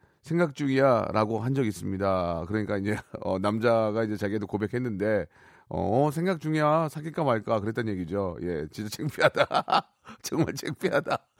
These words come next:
예. 내 돈으로 산 거냐, 내 돈으로. 아, 좀 창피하다, 진짜. 최지혜님, 아, 이것도 웃긴데요. 비싼 지갑을 갖고 싶은데 돈이 없어서 이제 짝퉁을 들고 다녔는데, 동료가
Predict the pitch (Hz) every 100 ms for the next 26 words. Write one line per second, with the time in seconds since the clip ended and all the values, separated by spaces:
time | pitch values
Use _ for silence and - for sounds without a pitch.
0 | - - _ 131 143 143 110 95 - -
1 | - 123 147 165 196 180 180 160 160 135
2 | 135 139 131 120 113 120 110 104 120 139
3 | 107 - 123 151 180 180 127 101 98 82
4 | 85 82 _ - - - - - 202 175
5 | 190 156 127 127 82 98 _ - _ _
6 | _ - 123 131 127 120 160 190 131 120
7 | 156 143 156 113 135 131 208 196 - 151
8 | 185 180 180 170 147 120 - 127 147 127
9 | - 185 135 95 131 135 101 73 _ -
10 | _ _ _ - 123 151 165 135 139 139
11 | 160 135 131 156 - 220 190 147 - 156
12 | - 135 117 117 139 110 127 143 143 151
13 | 135